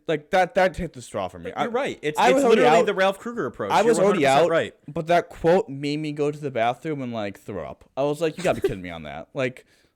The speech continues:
Speaker 1: what are we doing?
Speaker 2: Well,
Speaker 1: Like
Speaker 2: that's, that's the thing. We've been talking about it all season. They ditched that offensive rush for trying to cater to the defense, and it hasn't been working. It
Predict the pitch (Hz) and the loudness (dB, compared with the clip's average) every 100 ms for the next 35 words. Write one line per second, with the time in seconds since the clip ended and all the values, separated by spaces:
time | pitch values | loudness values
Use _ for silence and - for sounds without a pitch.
0 | _ _ 170 220 233 226 254 285 123 92 | _ _ -4 -2 0 0 0 0 0 -6
1 | 110 127 151 165 - - 151 151 135 160 | -6 -2 -2 -4 -8 -6 -6 -6 -10 -8
2 | 147 113 117 117 127 120 120 113 110 104 | -6 -8 -10 -10 -8 -8 -6 -8 -6 -8
3 | 104 - 110 92 95 101 98 127 147 - | -12 -14 -16 -14 -14 -14 -10 -10 -10 -14
4 | 113 104 - 117 - 123 113 107 - 104 | -12 -10 -10 -12 -10 -14 -14 -14 -12 -10
5 | 90 - - _ _ _ _ - 110 98 | -12 -16 -20 _ _ _ _ -14 -10 -10
6 | 92 87 _ _ - 127 117 110 101 117 | -12 -16 _ _ -14 -12 -10 -12 -16 -12
7 | 107 101 98 90 98 - 85 - 98 131 | -10 -10 -12 -14 -16 -18 -20 -18 -16 -14
8 | 180 180 196 226 87 | -14 -16 -14 -14 -16